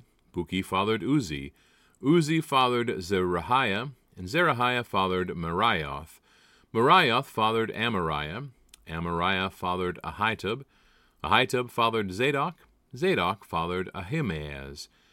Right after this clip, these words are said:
Ahimaaz fathered Azariah, Azariah fathered Johanan, and Johanan fathered Azariah.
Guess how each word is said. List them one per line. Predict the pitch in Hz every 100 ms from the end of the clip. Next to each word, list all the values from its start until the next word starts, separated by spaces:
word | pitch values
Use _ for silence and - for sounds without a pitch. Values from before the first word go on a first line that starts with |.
| _ _ _
Ahimaaz | 123 139 104 101 123 127
fathered | - 131 131 123
Azariah, | 113 120 113 95 92 127 123 127 151 - _ - -
Azariah | 82 85 82 85 104 92 90
fathered | - 85 87 87 85 -
Johanan, | 80 87 87 113 120 85 113 - _ _ _ -
and | 123
Johanan | 127 131 170 165 151
fathered | 139 131 127 117
Azariah. | 117 147 139 87 78 67 76